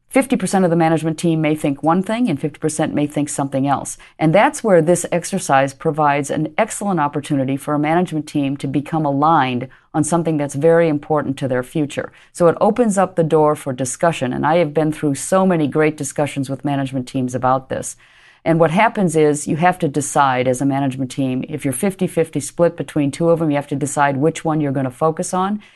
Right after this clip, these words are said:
And then that should become the facing D N A of your company. It doesn't mean it's not supported by the other two things, 'cause it is. Just like human D N A, there's a facing,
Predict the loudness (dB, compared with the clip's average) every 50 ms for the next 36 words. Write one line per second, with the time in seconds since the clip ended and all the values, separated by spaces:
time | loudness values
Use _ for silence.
0 | _ _ 0 2 2 4 4 4 4 2 2 0 -2 -2 0 0 -2 -2 -2 0
1 | 0 0 0 -2 -4 -6 -12 _ _ _ _ _ 0 2 2 2 0 -2 0 2
2 | 2 2 2 0 0 0 2 2 2 2 4 4 4 4 4 2 2 2 2 2
3 | 2 0 0 -2 -4 -4 -2 -2 -2 -2 -2 -2 -2 -2 -2 -6 -10 -10 -12 -20
4 | _ _ _ -2 4 4 4 4 4 2 2 2 2 2 0 0 0 0 0 0
5 | -2 -6 -4 2 2 4 4 4 2 2 2 2 2 2 0 0 0 -2 -2 -2
6 | -2 -4 -4 -2 -2 -2 -2 -2 -2 -4 -6 -6 -6 -4 -2 -2 -2 0 2 2
7 | 0 0 -4 -8 -10 _ -6 -4 -2 -2 -2 -2 0 0 2 4 4 2 4 2
8 | 2 2 2 2 2 0 0 -2 -4 -4 -4 -4 -2 -4 -6 -4 -2 0 0 0
9 | 0 -2 -2 -2 -2 -4